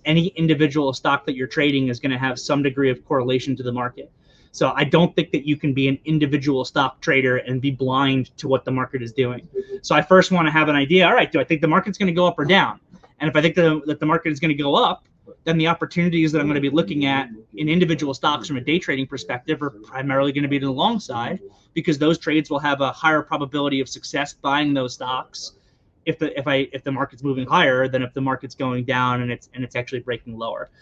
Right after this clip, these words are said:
So that's the first part of my research is, is more macro. What is the gap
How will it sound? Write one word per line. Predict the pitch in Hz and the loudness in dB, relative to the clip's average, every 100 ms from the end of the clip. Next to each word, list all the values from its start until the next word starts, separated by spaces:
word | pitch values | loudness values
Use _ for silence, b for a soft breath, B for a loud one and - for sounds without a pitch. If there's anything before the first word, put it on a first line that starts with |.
| b b b | b b b
So | - 147 139 131 135 _ _ 143 | 0 2 4 2 -2 _ _ -2
that's | 170 - | 0 2
the | 202 | 2
first | 185 170 - | 2 0 0
part | 160 | 0
of | |
my | 156 | 0
research | 139 139 - 147 135 - - | 0 0 0 0 0 -4 -2
is, | 131 131 131 | -2 -2 -4
is | 131 135 | -6 -2
more | 147 | -2
macro. | 143 131 127 147 127 123 120 b b - | -2 -4 -4 -2 -2 -2 -6 b b -14
What | 135 151 175 | 0 4 4
is | 160 | 2
the | 170 | -4
gap | 120 - 131 139 156 | -8 -6 -2 -2 -2